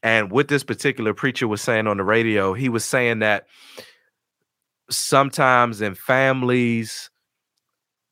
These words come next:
the man will just be the one that kinda takes the back seat. It, specifically when it comes to spiritual matters. You might say, "Oh, my wife is more spiritual than me. She's heavy into the church thing. That's not really my thing.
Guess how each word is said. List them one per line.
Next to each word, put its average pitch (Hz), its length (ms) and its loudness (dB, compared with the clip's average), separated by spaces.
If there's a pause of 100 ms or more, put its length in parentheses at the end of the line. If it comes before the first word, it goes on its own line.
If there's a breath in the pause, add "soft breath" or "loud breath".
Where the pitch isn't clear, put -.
(440)
the 104 220 -2
man 120 580 0
will 110 160 -2
just 101 280 -6
be 117 120 0
the 107 120 0
one 113 300 0
that 101 140 -2
kinda 110 320 -2
takes 120 300 -2
the 101 120 -4
back 110 320 0
seat. 95 380 -8 (540)
It, 110 120 -6
specifically 135 840 0
when 120 200 0
it 107 100 -2
comes 113 320 -2
to 107 180 -6
spiritual 120 600 0
matters. 87 440 0
You 92 80 -8
might 104 220 -2
say, 101 240 -2 (260 loud breath)
"Oh, 107 100 0
my 101 140 2
wife 110 300 2
is 101 100 -8
more 110 160 0
spiritual 110 460 0
than 104 120 -2
me. 107 200 0
She's 107 480 -2
heavy 110 340 -2
into 104 200 -6
the 107 100 -2
church 113 300 0
thing. 107 140 -4
That's 98 160 -2
not 101 200 2
really 104 180 -4
my 95 240 -2
thing. 123 260 2